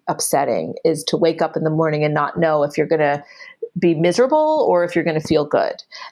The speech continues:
And that's the only thing I can do, is to give you the tools that you need to manage whatever's going on until they run their course. Because after three or four infections, you,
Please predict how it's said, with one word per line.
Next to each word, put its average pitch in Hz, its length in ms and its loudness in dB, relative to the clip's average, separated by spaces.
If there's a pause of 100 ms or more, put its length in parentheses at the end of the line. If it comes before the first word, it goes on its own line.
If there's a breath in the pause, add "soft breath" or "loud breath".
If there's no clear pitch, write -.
(100)
And 165 220 0
that's 202 320 -2
the - 160 2
only 208 260 2
thing 175 220 -2
I 160 100 -2
can 160 200 -4
do, 151 380 2
is 156 180 -4
to 156 100 -2
give 156 200 0
you 165 140 2
the 147 320 0
tools 180 480 0
that - 140 -2
you 160 120 0
need 135 540 0
to 156 140 -2
manage 156 560 -2
whatever's 147 400 0
going 180 260 -2
on 202 300 0
until 160 240 0
they 147 100 0
run 135 160 -2
their 110 140 -2
course. - 500 -4
Because 160 420 0
after 151 380 0
three 156 200 0
or 147 60 0
four 147 200 -2
infections, 156 580 -4
you, 151 140 -2